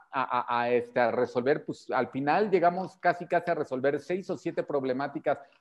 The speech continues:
por día de diferentes ciudadanos y de diferentes índoles, este, eh, de, de, de, de todas partes de la República, y tanto así que, bueno, pues, eh,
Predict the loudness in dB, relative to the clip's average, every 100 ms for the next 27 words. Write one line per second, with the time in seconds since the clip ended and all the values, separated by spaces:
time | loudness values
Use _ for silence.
0 | _ 4 4 6 4 4 4 0 -12 _
1 | 0 2 4 2 2 2 2 4 4 6
2 | 6 4 0 2 4 2 4 2 2 -2
3 | -4 -6 2 2 4 2 0 -4 -4 -2
4 | 2 2 0 -6 _ _ -6 0 2 0
5 | -2 0 -2 0 0 0 2 0 2 2
6 | 2 2 0 2 2 2 2 0 -2 -2
7 | -2 -2 -4 -4 _ -20 -16 -4 0 4
8 | 4 6 2 2 -2 2 4 4 4 -4
9 | -10 -6